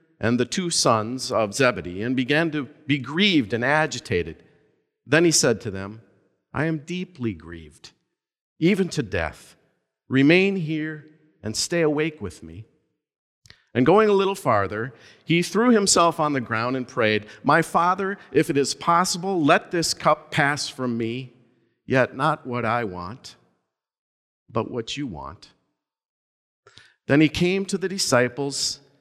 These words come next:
and found them sleeping. And he said to Peter, "So could you not stay awake with me one hour?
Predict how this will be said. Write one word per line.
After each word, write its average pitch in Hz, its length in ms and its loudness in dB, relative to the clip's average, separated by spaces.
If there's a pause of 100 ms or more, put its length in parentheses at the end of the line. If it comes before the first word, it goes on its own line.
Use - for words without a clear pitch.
(500)
and 143 120 -10
found 151 320 0
them 175 140 -8
sleeping. 117 760 -6 (1200)
And 135 120 6
he 151 60 6
said 180 300 4
to 208 80 0
Peter, 110 520 -8 (300)
"So 170 580 2 (360)
could 170 260 4
you 175 160 -6
not 190 320 4
stay 185 300 2
awake 170 420 0
with 175 160 -10
me 175 280 0 (180)
one 165 580 -2
hour? 165 520 -4